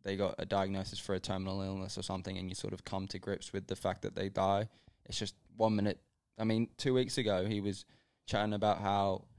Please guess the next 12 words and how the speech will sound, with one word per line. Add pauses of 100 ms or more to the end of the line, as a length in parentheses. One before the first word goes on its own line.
(180)
Justin
Langer
was (180)
unjustly
sort
of
fired
from
the
Australian
cricket
team,